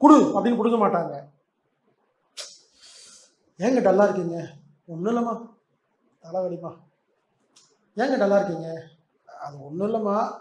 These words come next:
பிசினஸ் கொஞ்சம் லாஸு, ஒரு ஐம்பது லட்ச ரூபா லாஸ் ஆயிடுச்சு."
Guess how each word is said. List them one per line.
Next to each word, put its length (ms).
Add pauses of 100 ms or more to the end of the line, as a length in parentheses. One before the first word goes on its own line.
(840)
பிசினஸ் 420
கொஞ்சம் 220
லாஸு, 340
ஒரு 340 (720)
ஐம்பது 280
லட்ச 220
ரூபா 120
லாஸ் 220
ஆயிடுச்சு." 360